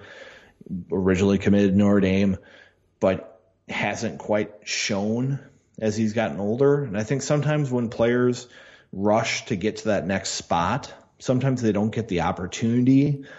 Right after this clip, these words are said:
to be the number one defenseman, to be the number one power play guy. And I think that's a little bit what's happened to him in his development,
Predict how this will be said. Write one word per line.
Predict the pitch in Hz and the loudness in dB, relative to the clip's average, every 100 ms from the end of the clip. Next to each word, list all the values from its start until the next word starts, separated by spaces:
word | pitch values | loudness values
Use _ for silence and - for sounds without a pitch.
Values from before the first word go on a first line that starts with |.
| - _ | -20 _
to | 104 | -2
be | 90 101 110 | 2 4 4
the | 104 98 | 2 0
number | 98 101 | 0 2
one | 98 98 95 | 2 2 0
defenseman, | 95 95 98 95 107 101 101 104 | -2 0 -2 2 2 2 0 -2
to | - | -6
be | 82 98 | -2 2
the | 107 104 | 4 4
number | 101 101 | 4 2
one | 101 | 2
power | 92 98 101 | 0 0 0
play | 107 101 | 0 0
guy. | 87 90 98 | 0 0 -2
And | 92 | -4
I | |
think | 87 110 | -4 -4
that's | 107 95 - | -2 -4 -4
a | |
little | 90 101 120 | -4 0 2
bit | 117 113 | 2 2
what's | 85 104 | 2 -2
happened | - 98 98 110 | -2 -4 -2 -2
to | 90 | -2
him | - 101 107 117 | -4 -2 -2 -2
in | 117 101 | -6 -8
his | 82 104 98 | -4 -4 -2
development, | 95 85 98 101 131 139 143 | -2 0 0 2 2 2 0